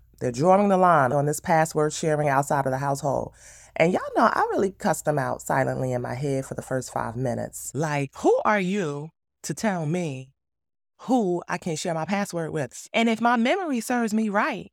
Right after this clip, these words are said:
especially with Netflix years ago, y'all promoted this behavior in the very beginning. And then I said, "You know what, Candia?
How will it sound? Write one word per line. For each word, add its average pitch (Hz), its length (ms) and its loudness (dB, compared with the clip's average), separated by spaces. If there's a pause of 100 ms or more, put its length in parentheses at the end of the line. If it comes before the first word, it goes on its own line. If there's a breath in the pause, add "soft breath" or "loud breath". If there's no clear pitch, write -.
(120)
especially 254 460 -2
with 196 160 -2
Netflix 208 440 -2
years 185 460 0
ago, 208 580 2
y'all 339 200 2
promoted 320 500 2
this 262 160 -6
behavior 220 460 0
in 208 160 -2
the 196 80 0
very 214 240 2
beginning. 196 420 0 (160 loud breath)
And 226 120 2
then 427 120 -2 (160)
I 359 60 -4
said, 175 500 -2
"You 339 160 -2
know 320 140 2
what, 240 160 -2
Candia? 208 500 -6